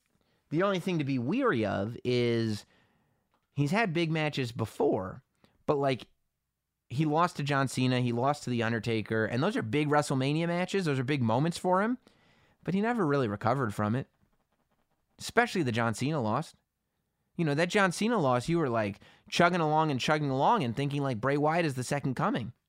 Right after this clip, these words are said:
Bray Wyatt is the next main dude. And then once he lost to Cena, it was like, okay, he's fallible. You know, he's beatable.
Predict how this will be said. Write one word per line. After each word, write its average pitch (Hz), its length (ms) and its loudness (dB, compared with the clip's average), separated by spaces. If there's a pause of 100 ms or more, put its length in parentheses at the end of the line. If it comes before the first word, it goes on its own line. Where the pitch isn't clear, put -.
(220)
Bray 170 220 4
Wyatt 170 440 4
is 139 600 0 (680)
the 156 100 4
next 160 340 0
main 165 320 2
dude. 190 300 0
And 113 80 -2
then 139 100 0
once 151 160 -2
he 160 80 -2
lost 151 260 -2
to 143 80 -6
Cena, 202 280 -2
it 143 120 -2
was 131 140 -4
like, 135 180 -4
okay, 180 540 0 (1200)
he's 175 200 0
fallible. 175 540 0 (540)
You 127 120 2
know, 123 120 2
he's 151 240 2
beatable. 123 480 0